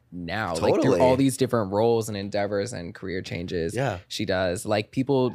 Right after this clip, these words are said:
Speaker 1: didn't think she could be an Oscar-winning actress, and now
Speaker 2: Look at her now.
Speaker 1: here she is because of Delusion.
Speaker 2: Exactly,
Speaker 1: Isn't she fucking
Speaker 2: exactly, exactly. And I think that a
Speaker 1: fierce?
Speaker 2: lot of my, like, you know, as a lot of us gays had, like, that Gaga w-, Mother Monster, like, moment. Like, she helped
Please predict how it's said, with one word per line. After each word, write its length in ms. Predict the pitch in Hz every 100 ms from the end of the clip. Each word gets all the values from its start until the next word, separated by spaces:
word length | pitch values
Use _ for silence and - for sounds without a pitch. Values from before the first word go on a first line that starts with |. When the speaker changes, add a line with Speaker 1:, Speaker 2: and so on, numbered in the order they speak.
| -
Speaker 1:
didn't 260 | 120 110 -
think 180 | 104
she 120 | 110 101
could 140 | 104
be 120 | 92
an 80 | 85
Oscar-winning 600 | 78 - - 85 80 80 -
actress, 380 | 87 - -
and 160 | 95 80
now 280 | 80 92 98 _ _ _ _
Speaker 2:
Look 260 | 76 92 92
at 80 |
her 80 | 95
now. 160 | 92 85
Speaker 1:
here 160 | 107
she 200 | 104 104
is 120 | 95 90
because 360 | 98 - 107
of 80 | 104
Delusion. 480 | 101 90 82 82 78
Speaker 2:
Exactly, 440 | 98 95 104 104 92
Speaker 1:
Isn't 80 |
she 40 | 120
fucking 360 | 110 104 101 98
Speaker 2:
exactly, 240 | 85 90 - -
exactly. 320 | 95 95 -
And 100 | 113
I 60 | 120
think 200 | 131 -
that 60 |
a 40 | 135
Speaker 1:
fierce? 80 |
Speaker 2:
lot 160 | 117 113
of 100 | 113
my, 280 | 110 107 98 - - - _ _ _ -
like, 220 | 110 101
you 60 | 110
know, 220 | 87 82
as 260 | 101 92 - 95
a 60 | 113
lot 200 | 110 113
of 60 |
us 140 | 110 104
gays 300 | 107 98 92
had, 180 | 104 87
like, 180 | 92 -
that 300 | 87 80 - _ - - _
Gaga 220 | - 101 95
w-, 220 | 90 -
Mother 240 | 95 95 92
Monster, 520 | 95 90 - - 95
like, 180 | 90 90
moment. 300 | 90 90 82
Like, 120 | 85
she 120 | -
helped 400 | 92 92 - -